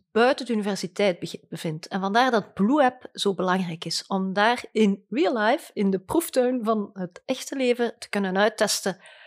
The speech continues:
waar we mee bezig zijn. Wij zijn een universiteit, wij zijn geen bedrijf. Dus wij, wij hebben natuurlijk heel veel interessante jonge mensen die naar ons komen.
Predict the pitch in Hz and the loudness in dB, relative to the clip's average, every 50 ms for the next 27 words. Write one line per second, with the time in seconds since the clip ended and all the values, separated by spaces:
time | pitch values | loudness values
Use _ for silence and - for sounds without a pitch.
0 | - - _ _ - 190 180 180 185 180 165 170 165 165 165 156 156 - 160 - | -20 -20 _ _ 2 2 2 2 0 -2 -4 -4 -6 -6 -10 -14 -14 -16 -12 -12
1 | - - - - _ _ _ _ - 208 202 - 208 196 196 202 202 202 190 - | -10 -10 -12 -14 _ _ _ _ 0 0 2 4 4 4 2 0 0 -2 -2 -2
2 | - - 214 202 190 180 180 180 180 185 180 - 190 196 269 208 - - 180 180 | -2 -2 0 0 0 -2 -4 -4 -6 -8 -6 -2 -2 -2 -2 -2 -4 -4 -4 -4
3 | 180 - 180 175 - - - - - 180 196 247 302 277 - - - 160 - - | -2 -2 -4 -4 -6 -10 -8 -4 -2 -2 -2 -2 -2 -4 -6 -6 -6 -8 -6 -6
4 | 269 370 - - - _ - - 190 185 190 185 - - - - - 190 190 185 | -6 -8 -10 -14 -20 _ -18 -8 -4 -4 -2 -2 -4 -6 -10 -2 2 2 2 4
5 | 180 - - 190 - - - - - - - 160 - 185 185 190 180 170 - - | 2 -2 -4 -6 -6 -6 -6 -8 -12 -12 -10 -10 -8 -8 -6 -6 -6 -6 -6 -8
6 | 180 - - - - 190 175 185 180 180 180 180 175 170 - - - _ _ _ | -6 -6 -6 -6 -6 -4 -2 0 -2 -2 -2 -4 -4 -4 -4 -6 -8 _ _ _
7 | _ _ _ - 185 180 - - 156 147 - 180 180 175 170 - 151 - - - | _ _ _ -6 -6 -6 -6 -8 -8 -6 -6 -4 -6 -6 -6 -8 -8 -8 -8 -8
8 | - - 170 160 170 196 226 240 220 202 208 220 233 - - 247 202 - 190 185 | -12 -10 -6 -6 -4 -4 -4 -2 -2 -2 -2 -2 -4 -4 -6 -6 -6 -4 -4 -2
9 | 170 160 160 165 190 226 240 - - - 262 269 277 285 311 330 320 | -2 -2 -4 -4 -4 -4 -6 -8 -4 -2 0 0 0 0 -2 -6 -8